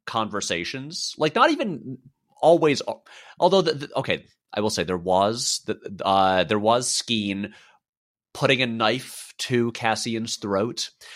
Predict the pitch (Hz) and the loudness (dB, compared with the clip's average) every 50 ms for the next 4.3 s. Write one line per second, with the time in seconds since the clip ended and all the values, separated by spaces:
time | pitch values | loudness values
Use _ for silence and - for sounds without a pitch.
0 | - - - _ _ 107 107 104 104 101 101 101 101 101 101 101 101 104 101 101 | -20 -20 -20 _ _ 2 4 4 4 4 4 4 4 6 6 6 6 6 4 4
1 | 95 90 113 110 104 101 107 107 110 117 120 107 117 123 - - 113 117 98 - | 2 2 0 -2 0 2 4 4 4 2 0 -2 -8 -12 -12 -10 -10 -10 -8 -6
2 | 156 165 - 123 120 120 117 113 120 113 - - - - 135 143 147 151 151 147 | -4 -4 -2 -2 0 -2 -2 -2 -4 -4 -4 -8 -14 -10 -6 -4 -2 -2 -2 -4
3 | 151 135 113 - - 107 113 123 120 120 104 113 107 104 101 95 87 - - - | -6 -8 -8 -8 -8 -6 -6 -6 -6 -8 -6 -2 2 2 2 2 2 -2 -6 -6
4 | 82 85 87 85 - - | -6 -6 -6 -6 -8 -8